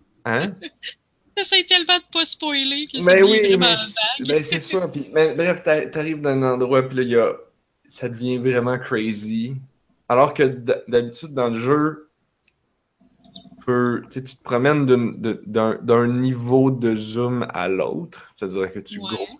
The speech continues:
Speaker 1: tu deviens des objets plus gros ou tu deviens des objets plus petits. Puis donc, tu te promènes comme ça d'un, d'un niveau à l'autre ou d'un objet à l'autre.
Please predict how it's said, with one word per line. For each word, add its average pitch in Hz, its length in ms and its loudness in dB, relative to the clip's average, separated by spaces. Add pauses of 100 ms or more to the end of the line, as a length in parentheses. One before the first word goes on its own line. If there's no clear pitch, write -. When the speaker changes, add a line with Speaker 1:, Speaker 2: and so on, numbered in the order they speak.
(100)
Speaker 1:
tu - 140 -20
deviens 110 360 -2
des 104 200 -6
objets 101 280 -4
plus 104 160 -12
gros 117 340 -6
ou 113 60 -8
tu - 140 -16
deviens 101 260 -4
des 95 180 -8
objets 98 220 -6
plus - 180 -14
petits. - 420 -10 (920)
Puis - 80 -18
donc, 101 180 -4
tu - 120 -14
te - 60 -20 (120)
promènes 95 500 -6
comme 85 220 -12
ça 107 260 -6
d'un, 92 360 -6 (640)
d'un 101 200 -8
niveau 101 380 -2
à 90 80 0
l'autre 104 380 0
ou 101 40 -12
d'un 92 380 -4
objet 92 400 -4
à 87 100 -4
l'autre. 110 440 -8